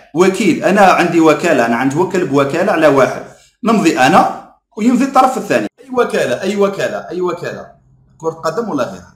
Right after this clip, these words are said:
كاين الوكيل، كاين الوكيل وكاين اللاعب. نهضروا كرة قدم، كاين اللاعب وكاين الختم، هذه ما كانش. إمضاء ومخبي-، مخبيين وكذا، وما يقولوا إمضاء، حنا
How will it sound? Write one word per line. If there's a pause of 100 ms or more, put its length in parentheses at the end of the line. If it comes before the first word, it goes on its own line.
كاين
الوكيل،
كاين
الوكيل (960)
وكاين
اللاعب. (340)
نهضروا
كرة
قدم،
كاين
اللاعب
وكاين
الختم، (580)
هذه
ما
كانش. (1800)
إمضاء
ومخبي-،
مخبيين
وكذا،
وما
يقولوا
إمضاء،
حنا